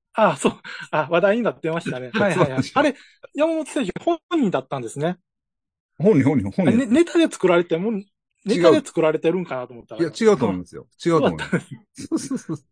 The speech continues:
Speaker 2: う。そうなんですよ。だから、もう、山本がいないから。うん。
Speaker 1: あ、はい。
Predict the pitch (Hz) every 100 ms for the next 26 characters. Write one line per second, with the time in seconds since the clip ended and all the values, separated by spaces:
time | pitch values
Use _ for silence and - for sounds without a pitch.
0 | - _ - _ - - 147 - 180 110
1 | 78 - - _ _ _ - 139 123 101
2 | 80 - _ _ 120 113 95 - _ _
3 | _ _ _ _ _ _ _ _ - 104
4 | 120 156 147 139 127 110 107 95 76 -
5 | - - _ _ _ _ _ _ _ _
6 | _ _ 80 62 - - - _ _ _
7 | _ - _ - 165 - - 135 143